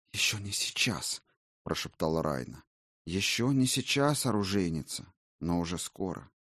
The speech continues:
совсем скоро». Она сама не знала, что заставило ее вспомнить альвийскую мастерицу,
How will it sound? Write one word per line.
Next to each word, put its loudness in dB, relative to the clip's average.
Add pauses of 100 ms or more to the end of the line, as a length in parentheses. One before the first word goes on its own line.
(240)
совсем -8
скоро». -12 (1160)
Она 4
сама 6
не 6
знала, 6
что 2
заставило 6
ее 6
вспомнить 4
альвийскую 4
мастерицу, 2